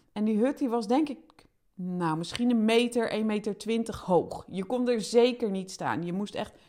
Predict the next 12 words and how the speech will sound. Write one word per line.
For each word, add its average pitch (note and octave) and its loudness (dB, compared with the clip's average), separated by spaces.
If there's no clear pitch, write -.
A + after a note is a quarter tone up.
kruipend A#3 4
die G3+ -4
hut D#3+ -8
in. - -10
Dus G#3 -2
die F3 -6
hut G#3 -2
hadden F#3 2
we F3+ 0
met F#3 0
elkaar E3+ 0
opgebouwd. G3+ 4